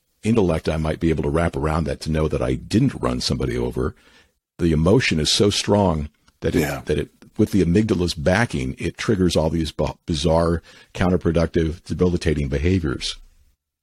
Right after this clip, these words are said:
Speaker 2: I can imagine you thinking, "Okay, this probably didn't happen, but probably is not good enough. I've got to fix, I've got to figure this out."
Speaker 1: Y-, you're absolutely right. And the two words that always come up for somebody with O C D are "what if?"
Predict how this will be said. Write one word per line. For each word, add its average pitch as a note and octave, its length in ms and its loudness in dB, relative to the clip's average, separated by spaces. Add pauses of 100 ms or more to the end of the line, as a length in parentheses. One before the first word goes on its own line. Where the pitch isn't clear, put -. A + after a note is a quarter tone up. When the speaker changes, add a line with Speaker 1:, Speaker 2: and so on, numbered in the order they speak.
(400)
Speaker 2:
I A#2 80 2
can A2+ 140 -2
imagine A2 420 2
you G2 120 0
thinking, F#2 640 0 (680)
"Okay, F2+ 380 -2 (580)
this - 140 -2
probably A#2+ 480 2
didn't G#2 220 -2
happen, G2 800 -2
but F#2 280 -2
probably G2+ 720 2
is F#2+ 180 0
not F#2 240 4
good F#2+ 140 2
enough. E2 320 -4
I've E2+ 180 -4
got G2 220 2
to F#2+ 80 -10
fix, - 340 -8
I've - 160 -4
got G#2 100 2
to - 60 -2
figure E2+ 260 -4
this D2 220 -8
out." - 180 -10 (1000)
Speaker 1:
Y-, A2 140 2
you're G#2 300 4
absolutely F#2 440 2
right. F#2+ 260 4
And D2 100 -2
the C#2 40 -4
two A#2 200 2
words F#2+ 260 4
that F2 100 2
always F#2+ 380 2
come F2 160 0
up F#2+ 120 2
for D#2+ 100 -4
somebody F2 260 0
with D#2 160 -2
O D#2+ 100 2
C D2+ 200 -2
D G#2 240 0
are D2 200 -2
"what D2 420 -2
if?" - 440 -2